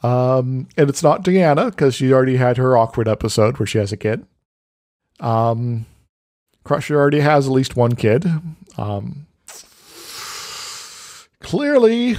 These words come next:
the answer's going to be Worf. Yeah, he's,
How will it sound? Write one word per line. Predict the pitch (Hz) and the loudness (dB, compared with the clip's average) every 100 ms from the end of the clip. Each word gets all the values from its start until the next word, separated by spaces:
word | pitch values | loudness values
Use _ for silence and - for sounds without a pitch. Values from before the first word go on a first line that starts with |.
| - | -4
the | 151 156 | 0 2
answer's | 175 180 180 165 | 2 2 0 -2
going | 147 151 147 151 143 | 2 4 4 4 0
to | 156 | -2
be | 127 - 139 127 123 120 120 120 123 156 165 - _ _ _ _ _ _ _ - | -4 -2 2 4 4 0 0 0 -2 -2 -4 -8 _ _ _ _ _ _ _ 2
Worf. | 254 - - - - | 2 2 -6 -20 -8
Yeah, | 135 131 - | 0 0 0
he's, | 147 | -4